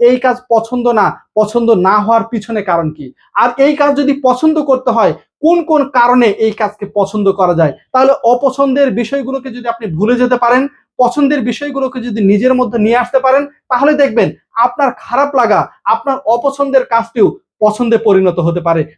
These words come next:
যদি আপনার কাছে অন্য কোনো অপশন না থেকে থাকে। আর যদি আপনার কাছে অপশন থাকে যে আমি এই কাজের চেয়ে আমি অন্য কোনো কাজ করতে পারবো, তাহলে বর্তমান যে কাজ করছেন সেই কাজ ছেড়ে দিন, আপনার পছন্দের কাজ করুন,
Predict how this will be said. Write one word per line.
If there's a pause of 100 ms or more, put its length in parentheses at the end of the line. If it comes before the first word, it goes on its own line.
যদি
আপনার
কাছে
অন্য
কোনো
অপশন
না
থেকে
থাকে। (200)
আর
যদি
আপনার
কাছে
অপশন
থাকে (200)
যে
আমি
এই
কাজের
চেয়ে
আমি
অন্য
কোনো
কাজ (120)
করতে
পারবো, (180)
তাহলে
বর্তমান
যে
কাজ
করছেন
সেই
কাজ
ছেড়ে
দিন, (380)
আপনার
পছন্দের
কাজ
করুন,